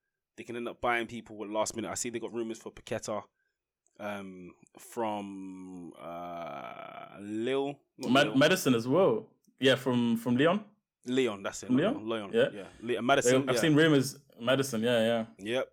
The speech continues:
Speaker 1: And it's very easy for those jobs, those to get done. Like, I mean, Maddison,
Speaker 2: Yeah, M-, M-, Maddison
Speaker 1: Maddison
Speaker 2: would be
Speaker 1: more
Speaker 2: sick for
Speaker 1: likely.
Speaker 2: them.
Speaker 1: And Paqueta is arguing between Arsenal and us,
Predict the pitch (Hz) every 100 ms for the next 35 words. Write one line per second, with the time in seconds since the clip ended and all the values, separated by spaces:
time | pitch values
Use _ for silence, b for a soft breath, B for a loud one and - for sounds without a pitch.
0 | _ b b - 139 143 143 123 - -
1 | _ _ _ 147 123 123 120 196 190 185
2 | 151 165 160 143 160 - 113 131 151 135
3 | - - - _ - 139 120 143 120 98
4 | 117 120 135 127 165 170 175 151 143 120
5 | 120 135 131 - - - 156 185 160 180
6 | 165 151 139 135 113 - _ _ B B
7 | B B - 127 135 131 123 123 - 131
8 | 165 165 151 139 - 123 113 - - -
9 | 131 127 120 117 117 - 120 113 107 120
10 | 113 117 107 107 107